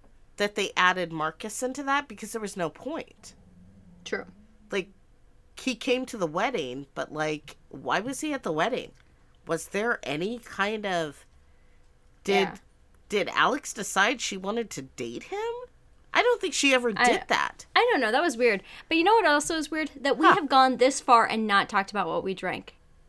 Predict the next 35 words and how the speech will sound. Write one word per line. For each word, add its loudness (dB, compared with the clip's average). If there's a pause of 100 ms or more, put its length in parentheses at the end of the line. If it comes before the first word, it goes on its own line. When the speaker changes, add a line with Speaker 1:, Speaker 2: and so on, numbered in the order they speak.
(500)
Speaker 1:
<gasps> -10 (640)
That's 8
right. 10 (580)
Speaker 2:
Yeah! 4
Speaker 1:
We 8
Speaker 2:
Guys, 10
we 6
Speaker 1:
chose 10
Speaker 2:
did 2
have 8
drinks. 0
We 2
Speaker 1:
the 0
Speaker 2:
didn't 6
Speaker 1:
classiest, 8
Speaker 2:
ignore 2
it. 0 (180)
Speaker 1:
most -2
genteel -2
of -8
drinks. -10 (580)
Speaker 2:
Oh, -6
yeah. -6 (300)
Speaker 1:
The -4
most 0 (320)
beautiful -6
and -6
wonderful -6
of -14
drinks. -12 (480)
And -10
Speaker 2:
Mm-hmm. 2
Speaker 1:
that 4
would 0
be -2